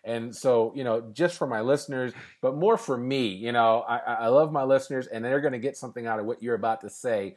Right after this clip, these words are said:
But please just tell us a little bit about Podcasting Good to Great, your new book. Uh, I think the subtitle is Grow Your Audience Through Collaboration.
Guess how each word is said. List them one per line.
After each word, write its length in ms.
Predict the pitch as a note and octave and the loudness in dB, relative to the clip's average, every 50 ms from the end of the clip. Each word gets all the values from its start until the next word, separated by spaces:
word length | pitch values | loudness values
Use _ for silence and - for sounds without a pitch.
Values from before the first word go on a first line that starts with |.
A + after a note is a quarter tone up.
| _ _ _ - - - _ _ - | _ _ _ -20 -20 -20 _ _ 2
But 200 | D#3+ D#3 D#3 - | 2 2 2 0
please 600 | - - - G3 G3+ G3 F3 C#3+ A#2 A2 G#2+ - | -12 -8 -4 -2 0 2 2 2 0 0 -4 -8
just 420 | - - - A#3+ B3 - - - | -10 -6 -4 -4 -4 -4 -6 -10
tell 260 | - - G3 F#3+ F3 | -6 0 4 4 6
us 200 | D#3 C#3+ - - - | 4 4 0 -2 -2
a 80 | C#3+ D3 | 0 0
little 540 | D3+ D#3 F3+ G3+ A3 A#3 A3+ A3 G#3+ G3 D#3+ | 0 0 -4 0 4 4 4 6 6 2 2
bit 240 | B2+ C3+ C3+ B2+ A2 | 2 2 0 0 0
about 480 | B2 A2+ G2+ C3 B2 A#2 - - - | 0 -2 0 2 2 2 0 -2 -4
Podcasting 760 | - D3+ D3 D3 C#3+ - - D3+ C#3+ C#3 C3+ - - C3+ C3 A#2 | -2 0 2 2 0 0 0 0 2 2 0 -2 -6 -10 -8 -6
Good 220 | B2 C3 B2+ B2+ | -4 -4 -4 -4
to 80 | - A2 | -8 -12
Great, 360 | G2 G#2+ B2 B2+ B2+ B2+ - | -8 -4 -2 0 0 -2 -2
your 140 | G#2 G#2 G#2 | -4 -8 -6
new 220 | G#2+ G#2+ G#2+ G#2 | -6 -4 -6 -6
book. 420 | F#2 G2+ A#2+ B2+ B2+ B2+ - - - - - - - _ | -4 0 4 6 6 6 4 0 -20 -20 -20 -20 -20 _
Uh, 340 | - G2+ G2+ G2+ G2+ G2 G2+ D#2+ | -6 -2 -2 0 0 0 0 0
I 100 | A2 G#2+ | -2 -2
think 280 | - - A#2+ G2+ - | -2 -2 -8 -8 -8
the 80 | - F#2+ | -10 -10
subtitle 640 | - - D3 C3+ C3+ C#3 - C#3 B2 B2+ B2 G#2+ G#2 | -2 4 4 4 4 4 6 6 6 6 6 4 0
is 100 | G2 G2+ | -2 -2
Grow 240 | F#2+ A#2+ B2+ B2 | 0 2 4 4
Your 240 | B2 A#2+ G#2+ G#2+ - | 4 4 2 2 4
Audience 480 | A#2 A#2 A#2 A#2 A#2+ A#2+ A2+ G#2+ - - | 6 6 6 6 6 2 -2 -4 -6 -8
Through 160 | - A2 G#2 | -8 -8 -8
Collaboration. 1000 | - - G#2+ G2+ G#2 G#2 G#2 F#2 G2 F#2+ G#2+ A2+ A#2 A2+ - - A#2 A2 A2 | -6 -6 -2 0 2 2 2 0 0 0 0 2 0 0 -2 -6 -8 -8 -8